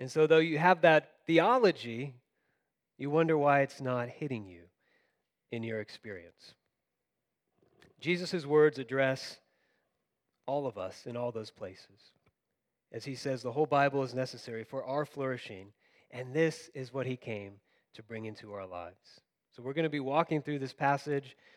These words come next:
We're gonna be looking at four points together. I'll give them to you one at a time. First, the whole Bible, Jesus says,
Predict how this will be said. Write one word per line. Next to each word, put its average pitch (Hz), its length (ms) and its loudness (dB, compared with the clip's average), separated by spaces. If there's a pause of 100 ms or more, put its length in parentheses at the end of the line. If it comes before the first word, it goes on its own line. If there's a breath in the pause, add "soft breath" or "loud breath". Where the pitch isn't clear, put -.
(140 soft breath)
We're 123 80 -12
gonna 139 160 0
be 135 140 0
looking 139 280 -2
at 123 100 -4
four 147 240 -2
points 143 360 -4
together. 113 400 -4
I'll 131 140 0
give 143 220 -2
them 135 180 0
to - 140 -14
you 123 300 -8 (280 soft breath)
one 143 300 2
at 143 100 4
a 139 80 2
time. 110 360 -6 (600)
First, 147 460 2 (1080)
the 143 100 0
whole 180 240 4
Bible, 175 580 8 (1300 loud breath)
Jesus 151 340 -2
says, 151 540 4